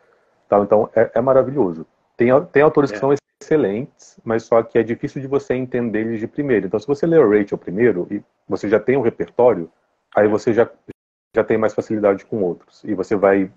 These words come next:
Speaker 1: juntando os pedaços. Então, realmente, assim, são obras que, pra mim, também são indispensáveis. Independente se você gosta mais de, de tarô de Marselha, tarô do Waite, tarô do Crowley,
Speaker 2: Uhum.
Speaker 1: tarô da Hello Kitty, eu acho que
Speaker 2: Qualquer um.
Speaker 1: É.
Speaker 2: É, ele serve pra qualquer um.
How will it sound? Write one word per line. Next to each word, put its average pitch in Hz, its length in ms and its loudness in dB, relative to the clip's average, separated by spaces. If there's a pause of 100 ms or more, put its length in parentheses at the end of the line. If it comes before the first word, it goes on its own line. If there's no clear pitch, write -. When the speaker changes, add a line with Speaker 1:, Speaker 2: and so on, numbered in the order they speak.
(300)
Speaker 1:
juntando 101 400 -4
os - 80 -12
pedaços. 90 500 -4 (120)
Então, - 160 -2
realmente, 107 320 -4
assim, 92 260 -6
são 98 180 -2
obras 101 240 2
que, - 160 -8
pra 117 260 -2
mim, 117 140 0
também 120 240 0
são 123 160 -4
indispensáveis. 117 800 -4 (840)
Independente 127 600 2
se - 120 -14
você 131 280 0
gosta 107 260 2
mais 101 220 -2
de, 98 140 -6
de - 180 -8
tarô 92 200 0
de 85 100 -8
Marselha, 117 560 0
tarô 95 260 0
do 87 140 -6
Waite, 120 480 0
tarô 92 520 0
do 87 100 -8
Crowley, 117 600 2
Speaker 2:
Uhum. 95 40 -10
Speaker 1:
tarô 95 200 0
da 95 100 -2
Hello 95 240 -4
Kitty, 131 640 -10 (140)
eu 95 140 -2
acho 95 260 -6
que 101 300 -10 (120)
Speaker 2:
Qualquer 110 340 -12
um. 104 160 -12 (240)
Speaker 1:
É. 101 220 -12
Speaker 2:
É, 98 80 -18 (240)
ele 107 120 -12
serve 110 300 -8
pra 113 120 -12
qualquer 175 260 -6
um. 107 160 -8